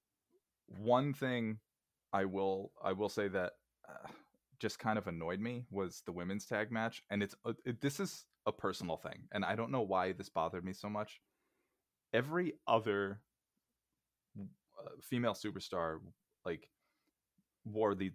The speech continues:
the bodysuits because when you're in Saudi Arabia, it's just part of the culture. Women can't, uh, have, uh,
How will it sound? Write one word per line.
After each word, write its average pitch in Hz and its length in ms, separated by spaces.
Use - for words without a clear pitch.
the 107 80
bodysuits 127 500
because 95 260
when 92 80
you're 90 100
in 92 100
Saudi 82 240
Arabia, 123 440
it's - 320
just - 240
part 110 160
of 90 80
the - 60
culture. 95 560
Women 110 320
can't, 98 220
uh, 87 300
have, 90 260
uh, - 100